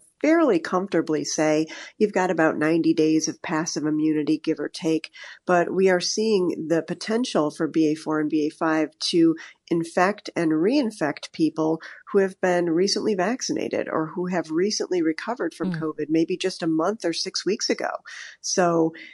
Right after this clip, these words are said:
Speaker 1: you know, it has that ability with some changes on the spike protein to elude some of our previously existing immunity.
Speaker 2: Are the symptoms the same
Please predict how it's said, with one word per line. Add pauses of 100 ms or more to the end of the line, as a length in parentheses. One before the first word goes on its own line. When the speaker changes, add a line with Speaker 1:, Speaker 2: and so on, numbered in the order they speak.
Speaker 1:
you
know,
it
has
that
ability
with
some
changes
on
the
spike
protein
to
elude
some
of
our
previously
existing
immunity. (320)
Speaker 2:
Are
the
symptoms
the
same